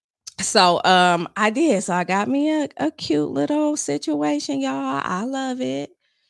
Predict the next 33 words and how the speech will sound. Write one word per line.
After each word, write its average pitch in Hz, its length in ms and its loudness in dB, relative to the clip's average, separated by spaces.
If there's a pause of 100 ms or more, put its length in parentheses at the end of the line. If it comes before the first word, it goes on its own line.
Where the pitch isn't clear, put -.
(240)
It 208 220 -4
goes 180 720 -2
extremely 185 720 -4
fast. 170 840 -6 (220)
Um, 165 840 -8
and 160 240 -6
then 165 240 -4
you 170 100 -10
put 175 180 -8
it 175 40 -4
in 160 160 -6
sport 185 340 -2
mode 156 320 -2
and 147 120 -4
it 151 80 -6
go 139 160 -6
even 135 220 -4
faster, 120 640 -8 (160)
quicker. - 440 -12 (340)
Like, 165 120 4
I 190 140 6
don't 202 100 6
know. 127 220 -6 (100)
I 190 140 6
don't 208 180 2
need 185 160 -2
to - 80 -16
turn 160 160 -6
that 147 180 -8
part 127 200 -6
on. 101 100 -14 (680)
Um, 175 800 -2 (1300)
I, - 100 -10